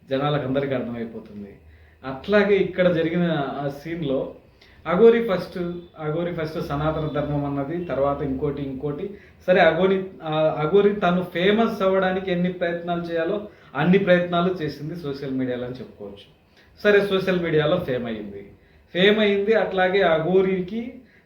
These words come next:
కొన్-, కొన్ని పూజలు అవి ఇవి చేస్తే డబ్బులు వస్తాయన్న సంగతి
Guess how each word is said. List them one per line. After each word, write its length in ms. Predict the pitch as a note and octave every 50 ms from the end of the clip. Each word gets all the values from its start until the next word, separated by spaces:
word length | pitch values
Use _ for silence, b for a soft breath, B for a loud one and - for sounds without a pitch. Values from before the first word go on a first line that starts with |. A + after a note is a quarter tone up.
| b b -
కొన్-, 640 | F3 F3 F3 F3 F3 F3 F3 E3+ E3+ E3 D#3+ D#3+ D#3 D#3
కొన్ని 520 | D#3+ E3 E3+ E3+ E3+ E3+ E3 E3 D#3 - - F3+
పూజలు 420 | F#3+ G3+ F#3+ F3+ G3 G3 G3 G3
అవి 300 | G3 E3+ D#3+ D#3 F3+ F#3
ఇవి 240 | F3+ F3+ F#3 F#3 F3+ F3
చేస్తే 420 | E3 E3 D#3 - - - F#3+ F#3 F#3
డబ్బులు 400 | F3+ D3+ D3+ D3+ D3+ F3 E3+ E3
వస్తాయన్న 440 | D#3+ - - E3+ D#3 D#3 D#3 D#3
సంగతి 560 | D#3 D#3 D#3 D3+ D3+ D#3 D#3 D#3 G#3 A3+ A3+